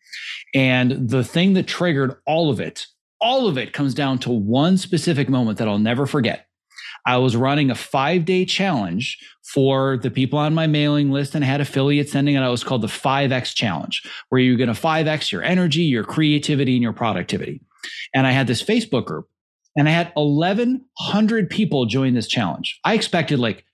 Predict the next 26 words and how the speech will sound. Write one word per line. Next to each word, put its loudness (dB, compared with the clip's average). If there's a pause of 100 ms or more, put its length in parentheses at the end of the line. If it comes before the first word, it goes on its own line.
(160)
fifty 2
to 4
a 0
hundred. -4 (400)
Eleven 2
hundred 0
people -2
on 0
six -4
continents -2 (440)
joined 4
this 0
challenge. -2 (480)
And 2
there 4
was 2
one 2
Facebook 0
post, -4
and 0
it -2
leveled 2
me 2
for -4
six -4
months. -4